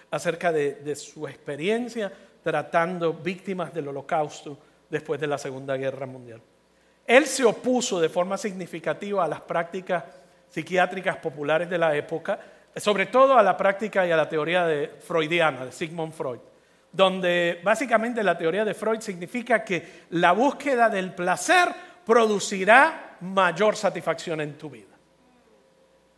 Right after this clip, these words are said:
Y es lo que la cultura nos dice. Busca el placer,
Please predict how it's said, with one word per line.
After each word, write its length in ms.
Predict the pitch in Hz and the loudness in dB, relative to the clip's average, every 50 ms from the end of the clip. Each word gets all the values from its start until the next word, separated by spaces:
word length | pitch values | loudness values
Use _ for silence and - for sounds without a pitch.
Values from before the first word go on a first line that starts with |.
| _ _ _ | _ _ _
Y 140 | - 185 208 | 0 4 4
es 80 | 226 | 6
lo 120 | 262 269 233 | 6 4 2
que 60 | 220 | 4
la 140 | 196 180 180 | 4 2 2
cultura 440 | 180 180 175 165 - 202 202 202 196 | 2 -2 -4 -2 -4 -2 -2 -2 -2
nos 160 | 185 175 151 | -4 -6 -6
dice. 320 | 165 151 135 - - - - _ _ | -8 -8 -10 -10 -16 -20 -20 _ _
Busca 360 | - 151 214 247 240 - 320 302 | -6 -4 -4 -4 0 0 0 0
el 100 | 262 - | 0 -2
placer, 380 | - 254 196 - - - 147 | -4 -6 -6 -6 -8 -10 -12